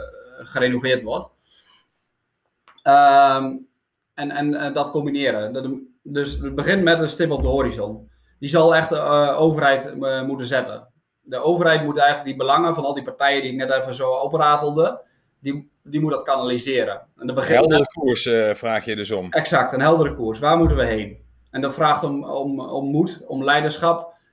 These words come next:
Speaker 1: want dat gaat ook weerstand opleveren. Wij hebben zelf een, eh, een, een project lopen al-, al-, als bedrijf, dat we,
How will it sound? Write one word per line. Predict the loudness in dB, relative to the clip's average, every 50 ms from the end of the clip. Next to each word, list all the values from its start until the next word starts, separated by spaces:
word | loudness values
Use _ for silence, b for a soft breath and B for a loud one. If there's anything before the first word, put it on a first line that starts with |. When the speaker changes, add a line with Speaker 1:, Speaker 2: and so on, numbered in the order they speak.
| B B _ _
Speaker 1:
want | -10 -8 -8
dat | -8 -4
gaat | -2 0 0 2
ook | 2 2
weerstand | 4 2 2 2 0 -6 -6 -8
opleveren. | -8 -10 -8 -10 -10 -10 -10 -14 -18 -20 _ _ _ _ _ _ _ _ _ _ _ _ _ _ _ _
Wij | -2 2 2
hebben | 4 4 4 2
zelf | 4 4 6 6 4 2
een, | -2 -2 -2
eh, | -2 -2 -2 -2 -2 -2 -4
een, | -6 -6 -8 -10
een | -12 -12
project | -6 -4 -2 -2 -2 -2
lopen | -4 -4 -2 -2 -2 0 0 0 0 -2 -4 -6
al-, | -8 -10 -10 -10 -10 -10
al-, | -10 -8 -8 -8
als | -8 -8 -8 -8
bedrijf, | -4 0 2 2 2 2 0 -4 -10 -18 _ _
dat | _ -16 -14 -14 -8
we, | -4 -2 0 2 2 2 0 0 0 -2 -4 -6 -8 -12